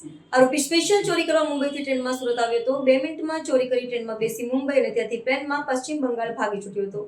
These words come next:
સુરતના પીપલોદ રોડ પર આવેલી અમર રેસ્ટોરન્ટના મહિના પહેલા રેનકોટ અને હેલ્મેટ પહેરી રૂપિયા બે પોઇન્ટ ચાલીસ લાખની ચોરી કરનાર રેસ્ટોરન્ટના હેલ્પરને ક્રાઇમ બ્રાન્ચે પશ્ચિમ બંગાળથી પકડી પાડ્યો હતો.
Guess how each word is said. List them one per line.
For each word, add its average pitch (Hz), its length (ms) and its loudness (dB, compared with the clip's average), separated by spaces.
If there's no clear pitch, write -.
સુરતના 403 500 8
પીપલોદ 349 400 6
રોડ - 160 4
પર 302 120 8
આવેલી 277 320 8
અમર 262 160 6
રેસ્ટોરન્ટના 240 880 8
મહિના 262 640 6
પહેલા 285 260 10
રેનકોટ 240 420 8
અને 233 160 6
હેલ્મેટ 262 380 2
પહેરી 285 160 8
રૂપિયા 247 260 8
બે 226 120 10
પોઇન્ટ 233 340 6
ચાલીસ 285 440 8
લાખની 277 300 6
ચોરી 233 200 8
કરનાર 226 440 6
રેસ્ટોરન્ટના 226 760 6
હેલ્પરને 208 500 6
ક્રાઇમ 330 260 8
બ્રાન્ચે 330 380 8
પશ્ચિમ 302 360 4
બંગાળથી 247 420 8
પકડી 226 280 8
પાડ્યો 214 340 8
હતો. 208 140 4